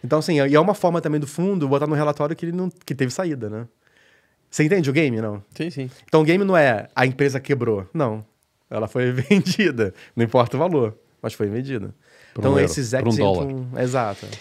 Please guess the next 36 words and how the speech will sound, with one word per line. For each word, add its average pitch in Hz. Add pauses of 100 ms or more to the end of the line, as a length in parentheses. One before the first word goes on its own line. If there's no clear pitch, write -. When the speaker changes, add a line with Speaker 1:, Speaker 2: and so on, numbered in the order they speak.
(220)
Speaker 3:
Mas 110
aqui 131
a 123
questão -
que -
o, 113
que -
o 110
Tocha 110
colocou 107
acho 110
que -
é 101
um 98
bocadinho 101
mais, 95
mais 92
filosófica, 85 (160)
que -
é, 85
que -
é, 80 (1160)
repara, 85
nó-, 92 (460)
eh, 95 (500)
tu -
estás 107
a 104
colocar 98 (240)
um, 92 (300)
um, 92 (560)
um 101
montante 98
gigantesco 95
de 71
dinheiro 80